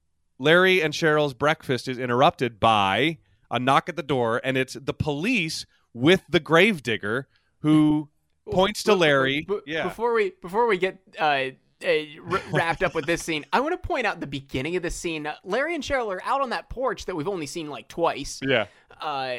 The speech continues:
Speaker 2: they're, they're eating breakfast, and they're listening to the birds, and Larry says that it would be nice to be deaf so that he wouldn't have to hear the birds.
Speaker 1: It's, I, okay, I'm glad you brought that up, 'cause I laughed my ass off at that, too.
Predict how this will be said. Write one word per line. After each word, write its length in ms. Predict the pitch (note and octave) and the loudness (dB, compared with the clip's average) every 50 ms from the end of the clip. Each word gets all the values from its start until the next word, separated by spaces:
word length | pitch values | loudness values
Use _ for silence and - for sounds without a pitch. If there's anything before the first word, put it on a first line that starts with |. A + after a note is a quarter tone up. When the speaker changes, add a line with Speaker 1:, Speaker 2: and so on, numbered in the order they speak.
| A2 - | -8 -2
Speaker 2:
they're, 240 | - E3 E3 E3 E3 | 2 2 2 2 2
they're 180 | E3 E3+ E3 - | 0 -2 -2 -2
eating 280 | A3 G#3+ A3 A3 F3+ | -2 -4 -4 -4 -4
breakfast, 420 | C#3+ F3+ G3 G3+ - F3+ E3+ - - | -4 -4 -4 -4 -4 -6 -8 -6 -8
and 140 | - E3 D#3+ | -8 -6 -4
they're 100 | D#3+ D3+ | -4 -2
listening 360 | D#3+ G3 G3+ - A#3 A3+ G#3 | -4 -4 -6 -6 -8 -8 -8
to 60 | F#3 E3 | -6 -6
the 60 | C#3+ | -8
birds, 580 | C3+ C3 F3 G3+ A3 F#3+ D#3 D3 D3 - - - _ _ _ _ _ - | -6 -6 -8 -6 -6 -6 -8 -10 -12 -16 -20 -20 _ _ _ _ _ -6
and 180 | D#3 E3 F#3 G#3 | -4 -4 -2 -2
Larry 280 | A#3 B3 C4 D4+ D4+ | -2 -2 -2 -2 -4
says 300 | - - C4 A#3 G3+ F3+ | -6 -4 -2 -2 -2 -2
that 160 | F3+ F#3+ - | -4 -2 0
it 60 | F#3 G3 | 0 2
would 140 | A3 G3+ D#3+ | 2 0 0
be 120 | F#3+ F#3+ | -2 -6
nice 420 | E3 D3+ C#3+ C#3 C#3+ F3 F#3+ - - | -6 -4 -4 -4 -6 -6 -8 -10 -10
to 100 | - G#3+ | -10 -8
be 140 | G#3+ E3 | -8 -10
deaf 420 | F#3+ E3+ C#3 - - B2 D3 F#3 - - | -10 -12 -10 -6 -4 -4 -4 -4 -6 -10
so 220 | - - - - G3 | -20 -8 -4 -2 -2
that 140 | F#3 G3 E3 | -2 -4 -4
he 120 | - F3+ | -6 -8
wouldn't 300 | D3 C3+ D#3 E3 G3 G3+ | -4 -2 -2 -2 -2 -2
have 180 | G3 A3 G#3+ - | -4 -4 -4 -4
to 100 | G#3 D#3 | -4 -6
hear 280 | - - - D#3 F3 | -6 -6 -8 -8 -6
the 100 | E3+ - G#3+ | -6 -6 -6
birds. 840 | F3+ - - B2 C3+ F3+ F#3 - G4 F#4 - - - - - - _ - - - - | -6 -8 -8 -6 -6 -4 -4 -4 -4 -6 -8 -14 -16 -16 -18 -20 _ -20 -20 -12 -8
Speaker 1:
It's, 200 | - C3+ C#3 - - _ - - - - | -6 -6 -6 -6 -10 _ -14 -14 -6 0
I, 260 | B2+ C3 C3+ C3+ C3 | 2 2 4 4 2
okay, 120 | B2+ B2 B2+ A#2 A#2 A#2+ | 2 2 2 2 2 2
I'm 120 | B2 B2 A#2+ | 0 0 0
glad 240 | A#2 C#3 C#3+ C#3+ C3+ | 2 4 4 4 4
you 60 | B2+ | 2
brought 180 | A#2 A2+ A2 | 0 0 0
that 120 | A2 A2 G#2 | 0 -2 -4
up, 100 | G2+ G2 | -4 -6
'cause 120 | - B2 A2+ - | -4 -4 -4 0
I 220 | B2+ B2+ B2+ C3 C3 | 4 6 6 8 8
laughed 340 | C3 B2 B2 B2 B2 - A#2+ | 6 6 6 6 4 2 0
my 100 | A#2+ A#2 | 0 0
ass 260 | A#2 A#2 A#2 A#2 - | 0 0 -2 0 0
off 180 | B2 A2+ A2 - | 0 0 0 -2
at 80 | G#2+ | -2
that, 240 | - A2 G#2+ G#2 - | -2 -2 -2 -2 -4
too. 460 | - - A2 G#2+ G#2 G#2 G#2 G2+ G2+ | -4 -4 -2 -2 -2 -2 -4 -4 -6